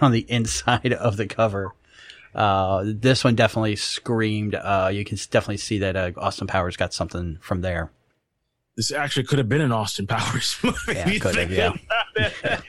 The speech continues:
Speaker 2: <laughs> I think they stole all the tropes from this
Speaker 1: Oh,
Speaker 2: film.
Speaker 1: yeah, pretty much most of them, yeah.
Speaker 2: <laughs>
Speaker 1: So,
Speaker 2: Yeah.
Speaker 1: uh,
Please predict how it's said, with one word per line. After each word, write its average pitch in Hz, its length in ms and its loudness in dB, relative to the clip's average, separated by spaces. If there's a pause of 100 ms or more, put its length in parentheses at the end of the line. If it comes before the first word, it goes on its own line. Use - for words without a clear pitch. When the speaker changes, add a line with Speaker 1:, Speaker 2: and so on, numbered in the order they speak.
(120)
Speaker 2:
<laughs> - 180 -8
I 220 80 0
think 262 220 -2
they 247 100 2
stole 226 300 2
all 202 140 4
the 185 120 2
tropes 160 560 0
from 127 220 0
this 131 180 2
Speaker 1:
Oh, 101 160 4
Speaker 2:
film. 98 100 4
Speaker 1:
yeah, 92 140 4
pretty 101 280 -2
much 98 220 0
most 98 220 0
of 117 60 2
them, 104 100 0
yeah. 104 240 2 (220)
Speaker 2:
<laughs> - 240 -6
Speaker 1:
So, 160 220 10
Speaker 2:
Yeah. 139 60 8
Speaker 1:
uh, 139 200 10